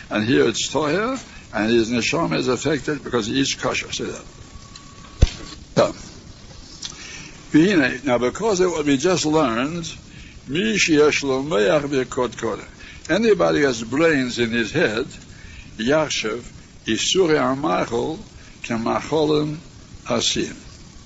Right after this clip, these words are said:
He should consider forbidden food as if it was poison. Or kemachol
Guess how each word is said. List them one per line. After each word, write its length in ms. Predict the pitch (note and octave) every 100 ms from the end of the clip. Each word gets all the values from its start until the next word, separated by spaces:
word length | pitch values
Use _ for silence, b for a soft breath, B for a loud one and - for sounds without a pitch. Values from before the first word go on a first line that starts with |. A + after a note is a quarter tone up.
| - - - - -
He 100 | A#3+
should 240 | - C3 -
consider 520 | C3 - F#3+ D#3 -
forbidden 640 | - A#2+ G#2+ D3+ F3+ D3+
food 400 | A#2 E3+ A#2+ D#3+ - B B B
as 200 | G#2+ G#2
if 160 | D3+ C#3+
it 100 | C3+
was 180 | A#2+ -
poison. 420 | - A#2 - - - - - - - - - - - - - - - - - - - - - - - - - - - - - - B B B -
Or 120 | G#2+
kemachol 840 | - G#2+ A2+ - - A#2+ C3+ D3